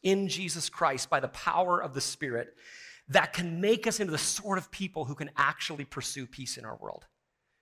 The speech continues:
And then what does it look like to live as peacemakers? Let's get into some details. What does it include? The first is evangelism. Remember, Jesus comes announcing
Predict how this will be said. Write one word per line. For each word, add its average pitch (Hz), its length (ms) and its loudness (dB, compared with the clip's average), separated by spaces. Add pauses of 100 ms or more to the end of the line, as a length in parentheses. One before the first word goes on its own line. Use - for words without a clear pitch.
(760)
And 170 80 2
then 185 160 4 (260)
what 175 160 2
does 214 120 4
it 220 120 4
look 226 160 8
like 233 180 4
to 214 100 2
live 240 260 8
as 175 100 2
peacemakers? 135 560 0
Let's 214 140 4
get 220 120 2
into 202 140 2
some 170 160 0
details. 123 720 -4 (920)
What 160 120 4
does 196 120 6
it 214 80 2
include? 226 480 6 (200)
The 143 100 -2
first 254 340 4
is 165 100 0
evangelism. 143 800 -4 (1040)
Remember, 202 380 4
Jesus 220 600 0
comes 185 600 4 (600)
announcing 190 1040 2